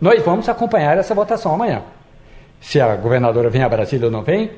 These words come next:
nós estaremos acompanhando. Agora, o que a bancada pernambucana espera? Que alguém pegue aquele, aquela emenda de redação, como a reportagem da Rádio, da Rádio Jornal tinha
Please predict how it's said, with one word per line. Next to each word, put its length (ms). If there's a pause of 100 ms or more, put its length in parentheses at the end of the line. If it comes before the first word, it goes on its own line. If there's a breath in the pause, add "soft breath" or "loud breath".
(100)
nós 420
estaremos 400
acompanhando. 460
Agora, 260 (500 loud breath)
o 120
que 500
a 80
bancada 400
pernambucana 540
espera? 500 (560 loud breath)
Que 380 (160)
alguém 500 (920)
pegue 280
aquele, 520 (320)
aquela 480
emenda 380
de 80
redação, 680 (380)
como 220
a 60
reportagem 440
da 80
Rádio, 320
da 120
Rádio 160
Jornal 260
tinha 320